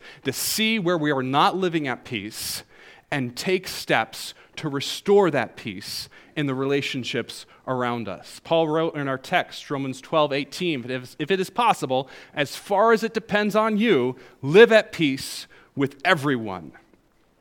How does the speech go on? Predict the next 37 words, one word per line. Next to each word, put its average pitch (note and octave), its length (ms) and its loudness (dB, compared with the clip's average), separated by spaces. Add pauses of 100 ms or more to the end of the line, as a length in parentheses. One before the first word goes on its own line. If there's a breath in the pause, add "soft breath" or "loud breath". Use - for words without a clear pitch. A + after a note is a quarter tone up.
(200)
Now, C3 160 -4
we B2+ 140 -2
all D#3 180 0
know A#2 360 -4 (300 loud breath)
that C3+ 140 -4
there C#3 120 2
are B2 80 -2
situations C#3+ 1120 -4 (260 loud breath)
where C3+ 160 0
people E3 540 -2
do C3+ 200 -4
not C3+ 220 -2
want C3+ 220 -2
to B2 40 -4
be A#2+ 120 -6
friends, - 600 -10 (420 soft breath)
where A#2+ 120 -4
they B2 100 -2
don't C3+ 280 0
want A#2+ 160 -2
to G#2+ 40 -6
reconcile. G2 680 -10 (600 soft breath)
Maybe F#3 580 2
it's - 140 -4
because C#3+ 440 2
someone D3 340 -2
has C3+ 200 -4
refused C#3 540 -6
to C#3+ 100 -12
repent E3 520 -6 (220 loud breath)
of C#3 140 -2
a C3 60 -4
sin F3+ 360 0
that D#3 140 -2
they D3 100 2
have C3 160 0
done, B2 360 2